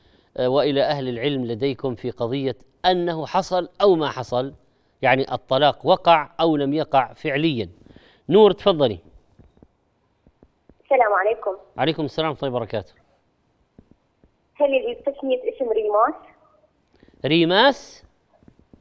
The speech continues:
Speaker 2: إي نعم.
Speaker 1: بالسين يعني؟ طيب،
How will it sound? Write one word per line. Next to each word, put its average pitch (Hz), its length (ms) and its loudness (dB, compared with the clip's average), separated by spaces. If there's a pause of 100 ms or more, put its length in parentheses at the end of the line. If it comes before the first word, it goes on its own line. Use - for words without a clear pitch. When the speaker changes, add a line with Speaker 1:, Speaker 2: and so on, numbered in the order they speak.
(760)
Speaker 2:
إي 220 120 2
نعم. 202 220 -6 (380)
Speaker 1:
بالسين 202 420 0
يعني؟ 113 300 -2 (1400)
طيب، 147 180 4